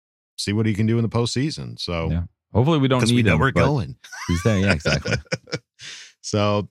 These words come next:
Speaker 1: all right, Lexi M, thank you for asking the question.
Speaker 2: Oh,
Speaker 1: Let's
Speaker 2: and then it was favorite snack.
Speaker 1: Oh, yeah, favorite snack and, and, and alcohol.
Speaker 2: Hmm. I, I like the
Speaker 1: <laughs>
Speaker 2: Modelo.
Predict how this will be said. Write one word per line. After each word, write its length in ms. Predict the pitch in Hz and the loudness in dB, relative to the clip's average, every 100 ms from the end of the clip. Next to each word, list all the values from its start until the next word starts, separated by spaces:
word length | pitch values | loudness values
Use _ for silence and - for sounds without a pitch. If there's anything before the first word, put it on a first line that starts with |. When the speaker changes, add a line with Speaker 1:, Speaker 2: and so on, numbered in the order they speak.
| - | -2
Speaker 1:
all 160 | 117 | 0
right, 220 | 143 113 95 | 2 2 0
Lexi 360 | 147 - 156 | 0 2 2
M, 200 | 156 123 | 2 0
thank 260 | 107 156 131 | 2 2 2
you 160 | 123 | 0
for 160 | 107 120 | 0 0
asking 300 | 117 104 113 | 0 0 0
the 60 | 104 | 0
question. 640 | - 127 117 143 180 214 - _ | 0 0 0 -2 -2 -4 -10 _
Speaker 2:
Oh, 60 | 107 | 4
Speaker 1:
Let's 140 | 107 | 4
Speaker 2:
and 200 | 120 127 | 4 4
then 200 | 139 135 - | 4 2 2
it 40 | |
was 140 | 135 117 | 2 2
favorite 400 | - 135 131 - | 2 2 2 -4
snack. 540 | - 117 85 - - - - | -2 0 0 -4 -14 -6 -2
Speaker 1:
Oh, 80 | 202 | 0
yeah, 180 | 165 | 0
favorite 300 | 117 160 151 | 0 0 0
snack 320 | - 151 135 135 | -2 0 0 0
and, 360 | 117 113 107 - - | 0 0 -2 -6 -4
and, 400 | 87 113 123 120 | 0 2 0 0
and 280 | 98 139 120 | 0 0 0
alcohol. 580 | 143 175 - - - - _ _ _ - | -2 -4 -6 -8 -14 -18 _ _ _ -4
Speaker 2:
Hmm. 140 | - 110 _ _ _ _ _ _ _ _ _ _ _ - | -2 -4 _ _ _ _ _ _ _ _ _ _ _ -2
I, 140 | 107 | 2
I 240 | 147 - 107 | 2 2 2
like 320 | 135 143 - | 2 2 2
the 480 | 143 131 123 117 110 | 2 4 4 4 4
Speaker 1:
<laughs> 40 | |
Speaker 2:
Modelo. 640 | 101 104 98 104 120 139 151 | 4 4 4 4 2 2 -2